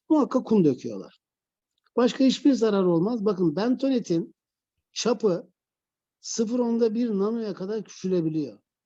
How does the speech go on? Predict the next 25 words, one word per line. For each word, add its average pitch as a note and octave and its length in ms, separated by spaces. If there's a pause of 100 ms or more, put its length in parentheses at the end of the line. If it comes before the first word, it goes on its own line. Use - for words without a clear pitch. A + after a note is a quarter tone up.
(840)
Yani F#3 420
sıfır G3+ 260
onda A3+ 320
bir A3 120
nano G#3+ 300
ne A3+ 140
demek F3+ 300
biliyor C4+ 200
musunuz? E3+ 300
Mikronun A3 460
on A#3 240
binde G#3+ 260
biri. D3+ 280 (640)
Böyle A#3+ 280
bir A3+ 120
maddenin G#3 720
bir F3+ 120
yerlerde A3 420
kalması, F#3+ 580
tıkanması G#3 640
bilmem G3+ 340
nesi F3+ 260
mümkün B3+ 520
değil C#3+ 260
yani. C3+ 300